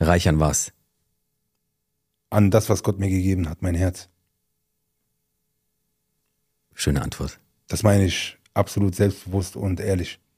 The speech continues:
Speaker 1: Ich kauf's dir auch ab, hundertprozentig.
Speaker 2: Ich hab damals sogar eine sehr brutale Neigung zu Menschen gehabt, wo ich wusste, dass die mich hassen.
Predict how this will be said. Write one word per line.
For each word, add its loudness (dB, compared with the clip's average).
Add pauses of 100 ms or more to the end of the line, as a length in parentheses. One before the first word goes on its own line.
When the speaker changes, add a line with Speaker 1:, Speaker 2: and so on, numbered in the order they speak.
(260)
Speaker 1:
Ich -6
kauf's 2
dir 2
auch -2
ab, -4 (180)
hundertprozentig. -2
Speaker 2:
Ich -8
hab 0
damals 2
sogar -2
eine -2 (600)
sehr 2
brutale 0
Neigung 0
zu -6
Menschen 0
gehabt, -6 (520)
wo 2
ich 0
wusste, 0 (1080)
dass -6
die 4
mich 2
hassen. 0